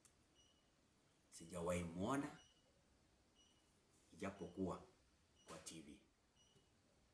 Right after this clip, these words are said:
Simujui, sijawahi muona, lakini ujumbe huu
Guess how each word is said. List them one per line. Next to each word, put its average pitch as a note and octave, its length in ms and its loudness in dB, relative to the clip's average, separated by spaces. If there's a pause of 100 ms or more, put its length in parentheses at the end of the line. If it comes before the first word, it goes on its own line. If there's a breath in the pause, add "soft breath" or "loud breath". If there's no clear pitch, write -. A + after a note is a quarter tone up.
(1500)
Simujui, F#2+ 760 6 (300)
sijawahi G#2 340 2
muona, F2 400 4 (300)
lakini - 320 0
ujumbe G#2 340 6
huu G#2+ 340 2